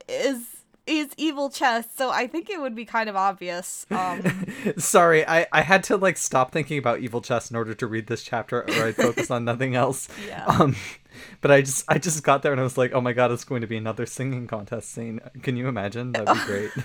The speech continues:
Speaker 2: <laughs> But no, they're, they're gonna play Evil Chess. "Yes, that is a good idea. Mention Tutuin Kahem."
Speaker 1: It's,
Speaker 2: And
Speaker 1: it's
Speaker 2: so they
Speaker 1: getting,
Speaker 2: got
Speaker 1: like, further off from
Speaker 2: <laughs> It's different every single time.
Speaker 1: Yeah.
Speaker 2: "Yes, that is a good idea. Mention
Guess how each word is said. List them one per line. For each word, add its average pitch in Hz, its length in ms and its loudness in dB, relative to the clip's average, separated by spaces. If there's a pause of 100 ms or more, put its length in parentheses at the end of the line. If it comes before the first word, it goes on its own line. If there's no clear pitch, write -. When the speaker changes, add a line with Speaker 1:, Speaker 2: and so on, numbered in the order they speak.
(280)
Speaker 2:
<laughs> - 560 -12
But 135 220 -2 (280)
no, 120 140 -2
they're, 113 220 -4
they're 139 160 0
gonna 131 180 -2
play 131 220 -6
Evil 117 340 -8
Chess. - 420 -12 (360)
"Yes, 135 300 4
that 175 180 2
is 202 100 -2
a 165 60 0
good 131 160 2
idea. 123 420 2
Mention 110 500 -6 (440)
Tutuin 180 580 -2 (120)
Kahem." 131 640 -2 (260)
Speaker 1:
It's, 269 220 -6
Speaker 2:
And 123 180 2
Speaker 1:
it's 311 80 -2
Speaker 2:
so 160 100 4
they 147 100 6
Speaker 1:
getting, 359 180 4
Speaker 2:
got - 80 8
Speaker 1:
like, 277 180 6
further 285 720 4
off 226 360 6
from 208 640 -6
Speaker 2:
<laughs> - 40 -4
It's 147 200 2
different 202 340 6
every 147 220 8
single 120 260 0
time. 98 280 0
Speaker 1:
Yeah. 202 400 -2 (260)
Speaker 2:
"Yes, 165 300 4
that 180 160 2
is 202 100 0
a 151 60 -2
good 117 140 2
idea. 101 360 2
Mention 131 520 -2